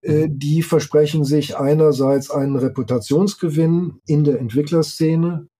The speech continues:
Speaker 1: Schaut mal, ähm, ja, wir, wir sind die Guten
Speaker 2: Mhm.
Speaker 1: letztendlich. Aber es geht auch darum, also es gibt unterschiedliche Modelle, äh, wie eine solche Stiftung gebaut sein kann, aber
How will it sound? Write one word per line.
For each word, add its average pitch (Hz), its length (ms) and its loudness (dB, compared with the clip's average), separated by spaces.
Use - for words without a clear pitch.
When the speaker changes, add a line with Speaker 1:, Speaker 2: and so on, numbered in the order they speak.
Speaker 1:
Schaut 147 320 0
mal, 147 540 2
ähm, 127 480 -4
ja, 139 380 -6
wir, 127 420 -4
wir 143 180 2
sind 160 240 2
die 143 60 -4
Guten 160 500 0
Speaker 2:
Mhm. 113 140 -6
Speaker 1:
letztendlich. 151 540 0
Aber 180 520 2
es 151 180 -4
geht 165 360 0
auch 151 380 0
darum, 170 640 0
also 135 500 0
es 135 120 -10
gibt - 180 -2
unterschiedliche 120 960 0
Modelle, 156 840 2
äh, 147 60 -6
wie 135 640 -2
eine 127 280 -4
solche 120 280 -4
Stiftung 131 440 -6
gebaut 117 340 2
sein 143 300 -2
kann, 131 320 -4
aber 254 380 0